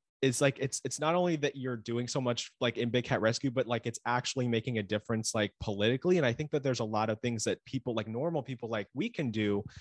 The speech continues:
Um, is there anything that, like, like, normal viewers or fans of yours, like, what can we do to help you with that bill or to just help big cat rescue in general?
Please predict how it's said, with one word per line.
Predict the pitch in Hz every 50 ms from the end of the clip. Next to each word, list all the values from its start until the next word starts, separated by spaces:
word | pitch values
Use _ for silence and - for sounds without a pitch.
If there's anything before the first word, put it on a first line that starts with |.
| - - - _ _ -
Um, | 127 123 123 120
is | 131 143 139
there | 160 165 - 139
anything | 156 180 202 208 - - 214 208 208 190
that, | 165 151 - - _ _
like, | 131 131 123 113 - - _ _ -
like, | 127 120 -
normal | 127 123 123 127 131 131 131 123
viewers | 113 113 123 123 123 127 123 123 123 120 110
or | 117 107 101
fans | - - - 120 120 120 117 110
of | 123 110
yours, | 113 117 117 117 113 110 107 - - - - _ -
like, | 123 117
what | 135 156 202 208
can | - 220 196 160
we | 135 139 139 143
do | 131 127 127 123 117
to | - 131 113
help | - - - 120 117 113 -
you | 117 113
with | 107 104 -
that | - 104 - 107 101
bill | - 107 107 104 101 98 92 -
or | 110 104
to | 92 107
just | 98 95 113 110 110 - -
help | - 123 98 92 95
big | 110 107 -
cat | - - 107 85 101
rescue | 101 92 - - - 110 104
in | 98 92
general? | - 101 95 95 95 85 - - 113 127